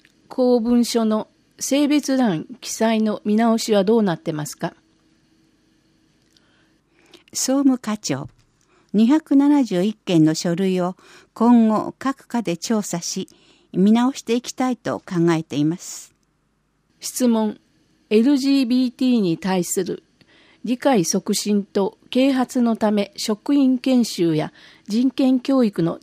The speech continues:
Speaker 1: 取り組みはどうなってますか？
Speaker 2: 総務課長。職員人権教育の中に取り入れ、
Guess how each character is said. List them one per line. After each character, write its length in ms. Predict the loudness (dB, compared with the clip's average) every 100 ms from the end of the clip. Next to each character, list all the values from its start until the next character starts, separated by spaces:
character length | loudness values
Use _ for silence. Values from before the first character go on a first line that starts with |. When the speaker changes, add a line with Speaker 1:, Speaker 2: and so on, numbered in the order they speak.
| -2
Speaker 1:
取 220 | 0 0
り 40 |
組 200 | 0 0
み 40 | 0
は 200 | -2 -6 _ 2
ど 140 | 4
う 40 |
な 120 | 4 0
っ 40 |
て 140 | -4
ま 160 | -6 -6
す 100 | -8
か？ 200 | -8 -8 _ _ _ _ _ _ _ _ _ _ _ _ _ _ _ _ _ _ _ _ _ _ _ _ _ _ _ _
Speaker 2:
総 320 | -8 -2 4
務 200 | 6 6 2
課 180 | -8
長。 320 | -8 -8 -10 -14 _ _ _ _ _ _ _ _ _
職 520 | -12 -6 -6 -6 -4 0
員 200 | 4 2
人 260 | 4 4
権 260 | 4 4 2
教 240 | 4 0
育 220 | 0 -2 2
の 100 | 2
中 300 | 0 -2 0
に 120 | 0
取 280 | -2 -4 -4
り 100 | -4
入 60 |
れ、 180 | -6 -8